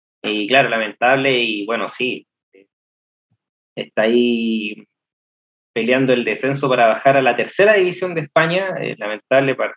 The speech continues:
para Anto Canales, que sale de Chile siendo campeona y se va a un equipo para no pelear el, para pelear el, el descenso. Un poco compleja la situación, pero bueno, esperemos que lo pueda, lo pueda revertir.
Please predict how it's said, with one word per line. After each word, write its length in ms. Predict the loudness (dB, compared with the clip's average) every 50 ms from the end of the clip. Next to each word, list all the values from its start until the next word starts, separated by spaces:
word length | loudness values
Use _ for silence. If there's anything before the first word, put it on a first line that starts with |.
| _ _
para 220 | -4 -4 -4 -4
Anto 200 | -6 _ _ -4
Canales, 360 | -4 -2 -4 -2 -4 -4 -4 -4
que 340 | -4 -4 -2 -2 -4 -6 -10 _ _ _ _ _ _ _ _ _ _
sale 380 | _ _ _ 2 4 4 6 4
de 120 | 2 0
Chile 260 | 0 0 0 2 2
siendo 300 | 0 -2 -2 -2 0 0
campeona 640 | 0 -2 -2 0 2 2 4 4 4 2 0 -2 -6 _ _ _ _ _ _ _ _ _ _ _ _ _ _ _ _ _ _ _ _
y 180 | -4 -4 -4
se 180 | -2 0 0 2
va 100 | 4 4
a 40 | 4
un 60 | 4
equipo 320 | 2 2 2 2 2 2
para 220 | 2 2 2 2 0
no 140 | 0 0 0
pelear 260 | 0 0 2 2 2
el, 540 | 2 2 2 -2 -2 -4 -6 -10 -12 -20 _ _ _
para 160 | -2 0 0
pelear 260 | 0 2 2 2 2
el, 180 | 2 -2 -2 -6
el 160 | -6 -6 -6
descenso. 480 | -6 -6 -4 -6 -6 -6 -8 -14 -16 -18
Un 60 | -18 _ _
poco 180 | 0 0 0
compleja 380 | 0 -2 -2 -2 -2 0 2 0
la 100 | 0 0
situación, 420 | 0 -2 -4 -4 -4 -4 -6 -6 -6
pero 160 | -4 -2 -2
bueno, 160 | -2 -2 -6
esperemos 340 | -6 _ -4 -2 -2 -4 -6 -6
que 80 | -6 -6
lo 120 | -4 -2
pueda, 280 | 0 0 0 -2 -4 -10 _ _ _ _ _ _ _ _ _ _ _ _ _ _ _ _ _ _
lo 160 | 0 0 2 4
pueda 240 | 4 4 6 4
revertir. 580 | 4 4 2 2 0 -2 -4 -8 -8 -8 -8